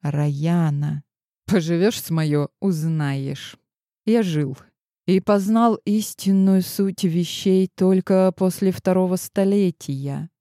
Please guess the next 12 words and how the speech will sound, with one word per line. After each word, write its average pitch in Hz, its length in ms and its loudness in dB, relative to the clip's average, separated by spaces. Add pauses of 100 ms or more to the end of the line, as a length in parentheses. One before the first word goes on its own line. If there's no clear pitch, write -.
(140)
Тебе 202 520 2
же 151 300 -2 (180)
от 175 200 0
силы 190 460 2
полвека. 185 960 0 (280)
Так 165 360 2 (320)
когда 160 460 0
ты 262 200 0
успела 202 640 2
накопить 156 840 2
столько - 920 -2
горечи? 170 960 0